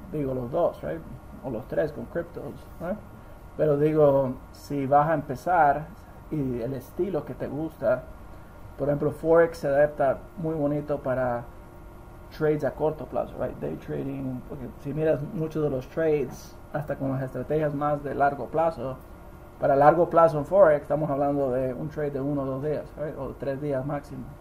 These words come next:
¿no? Eso es larguísimo plazo, ¿no? Ah, muchos de los trades a veces duran horas, ¿no?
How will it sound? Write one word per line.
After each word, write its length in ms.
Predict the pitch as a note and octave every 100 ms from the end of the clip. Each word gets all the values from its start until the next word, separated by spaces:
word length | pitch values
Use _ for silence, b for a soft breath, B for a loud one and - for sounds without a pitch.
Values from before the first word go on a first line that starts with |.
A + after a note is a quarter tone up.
| -
¿no? 720 | G#3 - - - - - C3+
Eso 120 | D3
es 300 | C3+ - - -
larguísimo 560 | B2+ B2+ D#3 - C3
plazo, 320 | G#2+ B2+ A#2 B2+ - C#3+
¿no? 100 | E3+ A#3+ - B B B - -
Ah, 320 | B2+ A#2+ A#2+ A#2+
muchos 320 | C#3+ D3 D#3+
de 60 |
los 140 | D3+ C3+
trades 240 | D#3 D#3
a 60 | C#3+
veces 220 | C#3 C#3
duran 300 | D3 C#3+ C#3+
horas, 420 | E3 C3 - - - - -
¿no? 340 | - - -